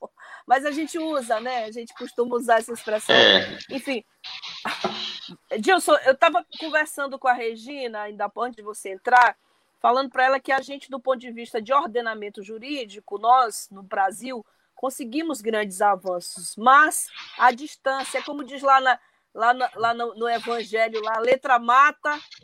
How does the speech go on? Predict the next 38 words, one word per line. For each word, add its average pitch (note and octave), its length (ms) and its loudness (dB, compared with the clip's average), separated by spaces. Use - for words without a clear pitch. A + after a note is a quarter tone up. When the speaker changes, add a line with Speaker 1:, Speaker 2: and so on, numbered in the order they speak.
Speaker 1:
o C4+ 60 -8
Espírito C4+ 480 -8
vivifica. A#3 800 -2
Na B3 200 6
letra, C4 600 4
a A#3 120 -2
letra D4+ 380 2
tá D4+ 160 -2
muito D#4 280 -8
bem, D#4 240 -4
obrigada, B3+ 720 4
mas A3+ 320 -4
a, C#4 300 4
a A#3+ 100 -4
prática, B3+ 880 -2
me A3 100 -16
parece C4+ 580 4
que C#4+ 320 -6
aqui, C4+ 520 4
eu C#4 100 6
até C#4 240 0
citei C#4+ 320 -4
o B3+ 80 2
exemplo B3 380 -2
do A#3 100 -4
Maranhão, C4 580 -2
né? C4 180 -8
Você A3 220 -12
é A3+ 60 -4
maranhense, A#3 460 -6
ela A3 160 -6
tá, G#3+ 260 -4
ela G3+ 260 -6
é G3+ 40 -4
lá G3+ 160 -6
de G#3 80 -20
São A3+ 160 -10
Paulo C4+ 480 2